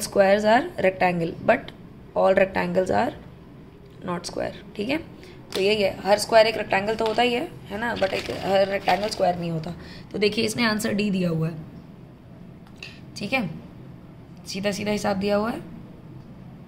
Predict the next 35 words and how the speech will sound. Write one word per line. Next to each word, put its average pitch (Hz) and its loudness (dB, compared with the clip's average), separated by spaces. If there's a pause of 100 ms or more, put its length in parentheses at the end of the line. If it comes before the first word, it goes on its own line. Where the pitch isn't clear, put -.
हम्म, 269 -4 (440)
ठीक 226 -2
है? 226 -2 (200)
अब 202 2
यही 214 0
question 240 0
इस 214 0
वाली 196 4
book 185 -2
में 180 -2
देख 180 2
लेते 175 0
हैं। 175 -6 (380)
मैं 214 0
पूरा 233 4
review 233 2
ना 254 2
आपको, 226 2
अ, 190 2
next 196 -4
video 196 2
में 190 -2
दूंगी, 175 -2
आपको 196 -4
जो 190 -2
चाहिए। 196 0
पहले 214 4
कल 208 4
की 226 -4
video 220 0
में 226 0
syllabus 196 -2
discuss 170 -6
कर 170 -2
लेंगे, 170 -4